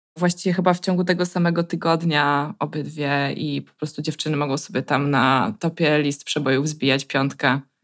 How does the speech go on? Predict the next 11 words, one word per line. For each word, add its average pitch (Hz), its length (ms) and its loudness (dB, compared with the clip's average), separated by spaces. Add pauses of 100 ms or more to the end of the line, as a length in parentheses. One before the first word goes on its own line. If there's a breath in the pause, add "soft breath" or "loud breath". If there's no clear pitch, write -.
I 156 40 -4
tak, 131 280 -6
chociaż 156 320 0
są 156 160 2
z 165 100 -6
kompletnie 180 480 4
różnymi 180 460 6
artystkami, 170 680 4
z 170 60 -4
kompletnie 170 580 0
innym 143 580 -2